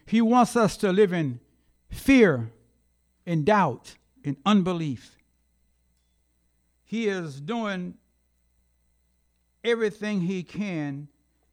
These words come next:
to silence the church, because the church is the only thing that can come against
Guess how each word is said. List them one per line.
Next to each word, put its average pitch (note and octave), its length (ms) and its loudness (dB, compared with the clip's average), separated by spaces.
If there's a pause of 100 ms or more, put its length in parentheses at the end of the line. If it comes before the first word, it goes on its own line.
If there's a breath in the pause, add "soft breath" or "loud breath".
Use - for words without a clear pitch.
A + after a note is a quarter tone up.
to D#3+ 100 -8
silence F3 540 -4
the D#3 160 -6
church, F#3 460 -2
because D3 460 -4
the D3+ 120 -2
church G3+ 380 -2
is E3 180 -6
the D3+ 240 -6
only F3+ 320 -4
thing E3+ 340 0
that D3+ 180 0
can C#3 180 -2
come D#3+ 260 -2
against C#3+ 640 -2